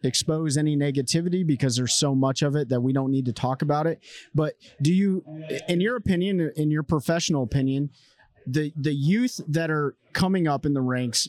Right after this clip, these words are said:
in the fishing world, do you believe that they're as emotionally tough as maybe the old guard or your generation? Or do you think they're more, like, emotionally just,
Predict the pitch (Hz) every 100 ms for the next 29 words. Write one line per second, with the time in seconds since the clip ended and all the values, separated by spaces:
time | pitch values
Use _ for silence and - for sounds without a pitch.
0 | - 139 127 - 131 131 123 120 117 113
1 | 104 - - - - - 135 151 196 214
2 | 196 175 185 165 156 165 151 143 135 117
3 | _ _ - _ _ _ _ - 147 143
4 | 131 135 151 - 160 143 127 - 151 147
5 | - - 139 127 143 139 131 131 139 135
6 | 139 131 139 143 143 139 131 131 127 123
7 | - 139 143 135 139 143 143 147 143 175
8 | 175 160 147 147 143 175 156 156 131 139
9 | 147 143 135 127 - 147 139 143 143 131
10 | 160 143 135 131 120 - _ _ - 135
11 | - -